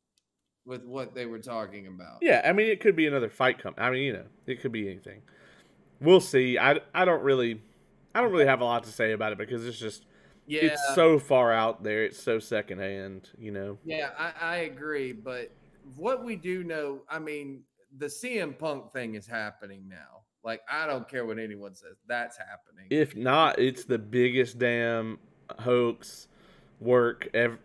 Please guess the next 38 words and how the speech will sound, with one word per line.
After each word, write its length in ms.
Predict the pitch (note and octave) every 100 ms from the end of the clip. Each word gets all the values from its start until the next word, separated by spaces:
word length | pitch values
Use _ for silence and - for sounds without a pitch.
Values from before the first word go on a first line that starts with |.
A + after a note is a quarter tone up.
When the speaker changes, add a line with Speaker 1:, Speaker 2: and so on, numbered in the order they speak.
| A#2
Speaker 2:
et 160 | A2
cetera 460 | - B2+ A#2 A2+ A2
ever, 380 | A2+ A#2 A2 A2
and 80 | G#2
it's 100 | -
gonna 160 | B2
blow 260 | G#2 A2 A2
up 120 | G#2+
in 100 | G#2+
their 140 | G2+
face. 560 | F#2+ G#2 G2+ F2+ - - _ _ _ _ _ _
They 160 | D3+ E3
have 280 | B2 C3+ -
to 100 | A#2
deliver 320 | G#2 G2+ G2
him 100 | G2+
now. 360 | G#2 G2+ F#2 - - - -
Eh, 100 | D#3 -
honestly, 540 | D#3+ F#3 G3 A#3+ A#3+ - -
if 160 | C#3+ C#3
they're 140 | F3
doing 380 | C#3+ F3+ D#3+ -
any, 300 | C3+ D#3+ D#3+ -
and 160 | D3+
I'm 80 | F3
not 160 | G3 D3+
saying 260 | F#3 D#3+
this, 200 | C#3+ C3
this, 280 | C#3+ B2 - C#3+ B2+
this 200 | B2+ C3
is 120 | A2+
the 100 | A2+
case. 380 | A#2+ G2 F#2 - - _ _ C3
If 180 | A#2+
they're 180 | - E3
doing 440 | B2+ B2+ C#3 D#3+ D#3+
this 160 | F3
shit 440 | - F#3 F#3 -